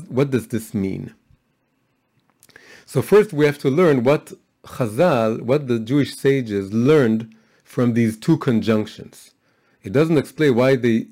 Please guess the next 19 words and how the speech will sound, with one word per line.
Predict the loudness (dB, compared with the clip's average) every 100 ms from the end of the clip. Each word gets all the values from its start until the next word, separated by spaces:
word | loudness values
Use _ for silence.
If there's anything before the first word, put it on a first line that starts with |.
| -10
it | -6
happens | -4 -4 -8
twice, | -4 -2 -2 -6 -20 _ _ _ _ _ _ -6
but | -4
it, | -2 -2
it, | -2 -4 -2
it | -4 0
does | 2 2
explain | -2 -4 -2 -2
the |
conjunction. | -2 -4 -2 -4 -6 -14 -12
So | -6 -2
they | 0 0
learned | 4 4 2
from | 0 -6
this | -4 -4 -6 -20 _ _ _ _ _ -4
that | -4 0
although, | 0 0 2 4 4 0 -10 _ _ _ _ _ -6
uh, | -2 0 0 2 2 0